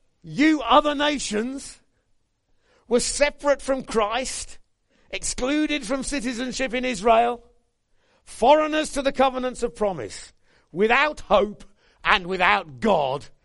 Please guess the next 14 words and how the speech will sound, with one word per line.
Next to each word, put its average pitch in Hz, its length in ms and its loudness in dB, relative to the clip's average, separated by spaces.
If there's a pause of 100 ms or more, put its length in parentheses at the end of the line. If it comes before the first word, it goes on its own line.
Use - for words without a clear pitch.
(160)
in 131 160 -8
this 143 180 -6
world." 123 440 -2 (3250)
But 170 440 -10 (1900)
goes 123 220 -16
on 120 100 -18
to 107 80 -20
say 123 200 -16
something 120 360 -20
else. 110 380 -20
Now, 123 240 -20 (1800)
what 151 160 -14
I'd 254 140 -18
like, 123 260 -16